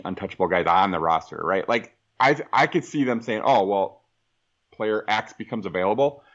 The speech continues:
and to get him, we're gonna need to put in some young players with potential." I think Wendell Carter would definitely be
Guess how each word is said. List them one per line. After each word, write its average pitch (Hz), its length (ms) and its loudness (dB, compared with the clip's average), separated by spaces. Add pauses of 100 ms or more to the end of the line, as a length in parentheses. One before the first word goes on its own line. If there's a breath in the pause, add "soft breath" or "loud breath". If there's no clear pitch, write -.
(440 soft breath)
and 101 560 -2 (640)
to - 100 -12
get 107 260 -2
him, 131 320 -2 (160)
we're 104 100 -2
gonna 107 180 0
need 98 260 -2
to 104 80 -2
put 104 220 -4
in 101 120 0
some 95 160 -8
young 95 460 -2 (720)
players 104 400 2
with 95 140 -12
potential." 139 640 -4
I 110 100 0
think 107 160 -4
Wendell 92 220 -4
Carter 90 260 -2
would 82 260 -8
definitely 90 360 -6
be 80 460 -12